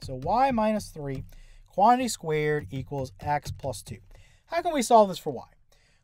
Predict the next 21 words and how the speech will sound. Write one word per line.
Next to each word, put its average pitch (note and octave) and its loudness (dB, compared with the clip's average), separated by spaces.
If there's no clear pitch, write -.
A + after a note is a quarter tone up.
Well, A3+ 6
what's E4+ 0
going C4 4
on G3+ 4
with D3+ -4
y? A#2 -8
Y A3 6
is C#4 -2
inside A3 2
of F3+ 0
these F3+ -10
parentheses D3+ -6
here, A#2 -8
and D#3+ -4
three C4 -4
is A#3 -2
being A3 0
subtracted F3 0
away C3+ -4
from A#2 -10
it A2+ -14